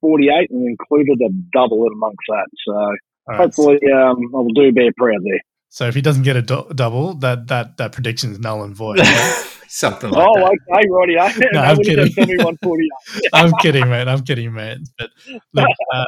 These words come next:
Speaker 2: <laughs> this segment, courtesy of Swish, um, you can check that out, check them out at hey swish dot com or on the socials at S W Y S H. They are changing the way fans interact with athletes, especially rugby league players.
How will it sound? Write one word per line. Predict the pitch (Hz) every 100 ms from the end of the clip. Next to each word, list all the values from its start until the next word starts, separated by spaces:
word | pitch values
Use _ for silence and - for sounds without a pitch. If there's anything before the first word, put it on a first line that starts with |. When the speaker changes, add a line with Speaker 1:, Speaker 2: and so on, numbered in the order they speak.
| 127
Speaker 2:
<laughs> | - 202
this | 170 -
segment, | 156 135 123 127 127
courtesy | 143 127 127 - 120 117
of | 117 107 104 _
Swish, | - - 117 110 - -
um, | 127 104 98 104
you | 113
can | 120 107
check | - 123
that | 113 101
out, | 107 _ -
check | 127 123
them | 117
out | 110
at | 117
hey | 127
swish | 123 - 120
dot | - 107 -
com | 131 131 127 127 _ _ -
or | 120
on | 127
the | 117
socials | 120 117 123 117
at | 110 131
S | 135 127
W | - 117 117 113
Y | 113 113 110
S | 107 - -
H. | 117 - -
They | 160
are | 170
changing | 170 175 165
the | 147
way | 143
fans | 131 143 131 135
interact | 123 120 110
with | 117 -
athletes, | 110 - - 104 107 -
especially | _ 117 - 113
rugby | 113 123 101
league | 98 101
players. | - 104 101 101 -